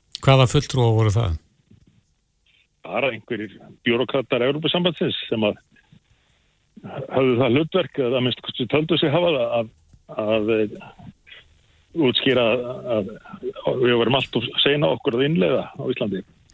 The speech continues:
Speaker 1: Mhm. En það er töluverð umræða og mikill hiti varðandi raforkuverð í Noregi. Þeir framleiða nú rafmagn, eh, eins og við, en, en eru reynda með, eh, sínar línur tengdar við Evrópu.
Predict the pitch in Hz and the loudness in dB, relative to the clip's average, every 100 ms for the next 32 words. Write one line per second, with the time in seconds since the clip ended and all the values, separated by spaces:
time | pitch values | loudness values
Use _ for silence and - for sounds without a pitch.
0 | _ - 107 98 98 - - - - - | _ 0 4 4 2 -2 -8 -14 -16 -18
1 | - 135 135 139 165 175 170 156 170 185 | -2 6 6 6 4 4 4 2 2 2
2 | 156 151 143 139 127 170 - - 143 139 | 2 2 0 0 2 2 0 -2 0 0
3 | 127 87 139 135 139 131 - 127 123 120 | -2 -8 -2 0 2 0 0 2 2 -2
4 | 71 - - 135 147 139 - 123 123 117 | -6 -8 -2 0 2 0 0 0 2 2
5 | 120 120 143 151 110 117 127 147 - 160 | 2 4 4 4 2 0 0 0 0 0
6 | 165 139 123 120 117 107 104 151 - - | 2 4 4 4 2 2 2 -2 -6 -10
7 | 120 - 78 73 123 - 104 131 151 123 | -8 -6 -6 -2 0 2 4 4 4 2
8 | 113 120 117 120 117 117 107 110 117 110 | 2 2 2 2 4 4 4 2 4 2
9 | - - - - 147 - 80 - 120 117 | 0 -8 -10 -16 -10 -6 -2 2 4 4
10 | 110 104 - 139 123 120 110 127 131 123 | 2 -4 -6 0 4 4 4 0 2 2
11 | 110 110 127 151 170 | 4 4 2 0 -2